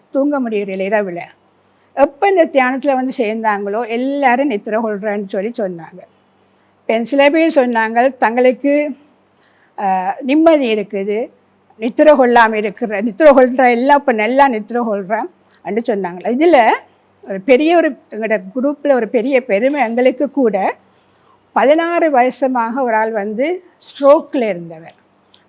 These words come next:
படுத்த படுக்கையா இருந்தவர். வைஃப் தான் ஊட்டுறது, சாப்பாடு கொடுக்கறது, டாய்லெட்டுக்கு அதில் கூட்டிட்டு போறது. நான் இந்த பேர்கள் சொல்லலைன்னா எனக்கு எத்தனையோ பேர் பேர் சொல்ல வேணும், பேர் இல்லாம நான் கூறி கொண்டிருக்கிறேன்.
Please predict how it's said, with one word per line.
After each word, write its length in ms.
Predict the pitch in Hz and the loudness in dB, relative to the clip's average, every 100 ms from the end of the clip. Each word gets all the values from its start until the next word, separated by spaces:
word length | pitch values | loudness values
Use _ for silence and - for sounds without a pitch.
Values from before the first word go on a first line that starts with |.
| - | 2
படுத்த 420 | 220 269 240 294 | 4 4 4 2
படுக்கையா 440 | 240 226 233 240 226 | 2 0 -2 -2 -2
இருந்தவர். 380 | 196 180 185 - _ _ _ | -6 -10 -12 -16 _ _ _
வைஃப் 420 | 214 226 294 339 | 2 4 4 0
தான் 240 | 311 302 294 | 2 2 2
ஊட்டுறது, 640 | 262 208 254 202 208 226 247 | 0 0 0 0 0 -4 -2
சாப்பாடு 500 | 247 220 247 233 226 | 2 4 4 0 0
கொடுக்கறது, 720 | 214 240 226 220 247 269 285 - _ _ _ | -4 -2 -2 0 0 0 -2 -10 _ _ _
டாய்லெட்டுக்கு 440 | 202 220 240 240 226 | 0 2 0 -2 -2
அதில் 320 | 220 226 220 | -2 -4 -4
கூட்டிட்டு 320 | 254 311 277 277 | -4 -2 -4 -6
போறது. 500 | 226 196 190 196 240 - _ _ _ | -6 -6 -8 -8 -8 -12 _ _ _
நான் 120 | 190 | -6
இந்த 140 | 226 208 | -4 -2
பேர்கள் 520 | - 294 330 330 294 | 6 8 8 8 4
சொல்லலைன்னா 520 | 285 247 254 254 247 | 4 2 4 4 2
எனக்கு 260 | 285 285 240 | 0 0 -4
எத்தனையோ 360 | 233 277 285 | -2 -2 0
பேர் 320 | 254 240 247 247 | 0 0 -2 -2
பேர் 200 | 240 247 | -2 0
சொல்ல 320 | 247 214 226 | 0 2 2
வேணும், 220 | 240 403 | 0 0
பேர் 220 | 277 277 | 4 4
இல்லாம 400 | 277 254 233 262 | 4 2 2 2
நான் 200 | 277 262 - | -4 -8 -6
கூறி 240 | 220 220 | -6 -4
கொண்டிருக்கிறேன். 540 | 196 196 170 175 247 | -6 -8 -12 -10 -10